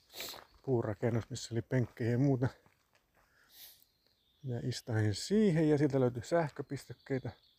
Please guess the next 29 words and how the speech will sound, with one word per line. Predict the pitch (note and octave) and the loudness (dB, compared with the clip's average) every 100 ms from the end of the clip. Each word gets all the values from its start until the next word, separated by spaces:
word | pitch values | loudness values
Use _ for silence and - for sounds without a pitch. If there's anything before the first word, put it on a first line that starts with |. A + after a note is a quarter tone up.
| _ _ _ _ _ _ _ _ _ _ | _ _ _ _ _ _ _ _ _ _
Latasin | C3 C3+ C3 B2 | -4 -2 -2 0
siinä | A2 B2+ A#2 | -2 -2 -2
vähän | A#2 B2 A#2 | -2 -2 4
GoProta | D#3+ D#3 B2+ B2+ A#2 | 6 6 4 -2 0
ja | B2 | -2
kännykkää. | A#2+ D3+ D#3 B2+ - - A#2+ A#2+ - _ _ _ - - _ _ _ - - - - - - - - | -2 0 2 0 -2 2 2 2 -4 _ _ _ -20 -20 _ _ _ -20 -20 -20 -20 -20 -20 -10 4
Verkkokin | C3 F3+ - D3 A#2+ | 8 8 8 6 8
toimi | C#3+ C#3 B2+ | 12 12 12
sen | C3+ | 8
verran | C3 B2 A2 | 8 8 8
paremmin | C3 C3 B2 | 8 8 8
kuin | A#2+ | 8
Jermolassa, | B2+ C3 B2+ A2 - B2+ | 10 12 10 6 2 -2
josta | A2 - C3 - | -2 0 -2 -2
mitä | C#3 B2+ C3 A#2+ | -8 2 6 8
ei, | C3 | 6
mikä | C3 D3 B2 | 6 10 10
ei | B2 | 10
liikkunut | A#2+ - C#3 C3 | 6 4 4 6
mihinkään | D3 C#3+ B2 B2+ G#2+ - | 6 6 8 6 6 4
päin. | A#2+ - - - - - - | 0 0 -12 -18 -10 -8 4
Tai | A#2+ | 8
no | A#2+ | 10
sisään | A#2+ B2+ C3 A#2+ | 10 12 12 10
päin, | G#2 A2+ A#2+ | 10 8 6
mutta | A2 B2+ | 2 0
ulospäin | B2+ A#2+ - A#2+ A#2+ | 4 4 2 -2 0
ei | |
saanut | A#2+ B2+ B2 - | 0 -2 -2 -4